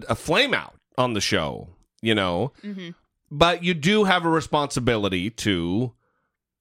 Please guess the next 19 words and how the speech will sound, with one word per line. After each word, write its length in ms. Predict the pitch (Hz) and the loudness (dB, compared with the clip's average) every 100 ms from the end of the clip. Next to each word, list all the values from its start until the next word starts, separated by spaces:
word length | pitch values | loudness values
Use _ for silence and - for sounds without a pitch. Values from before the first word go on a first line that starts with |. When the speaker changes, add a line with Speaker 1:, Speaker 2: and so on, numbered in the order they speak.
| - | -6
Speaker 1:
especially 680 | 143 - 247 254 254 196 170 - | -6 0 0 0 0 2 2 0
i-, 40 | |
i-, 40 | 170 | -2
w-, 220 | 165 170 170 | -4 -6 -10
w-, 220 | - 151 - | -4 -4 -4
with 240 | - 165 | -2 0
ideas 460 | 156 143 165 190 147 | 2 0 2 2 2
that 100 | 139 | 0
are 80 | 110 | 0
violent 840 | 101 107 135 180 139 90 76 - _ _ | -2 2 4 2 0 -6 -12 -18 _ _
Speaker 2:
Right. 120 | - 117 | 0 2
Speaker 1:
and 420 | 110 104 101 101 | 2 0 -2 -4
there's 340 | 123 117 113 110 | 0 0 0 -2
actual 340 | 127 127 - 127 | -4 -4 -2 -2
physical 420 | - 156 127 110 | 0 0 0 -4
harm 420 | - 123 156 120 | -2 2 2 0
to 100 | 92 | -8
people. 420 | 87 92 - 50 - | -6 -6 -6 -14 -8
Speaker 2:
Right. 200 | 180 151 | -8 -8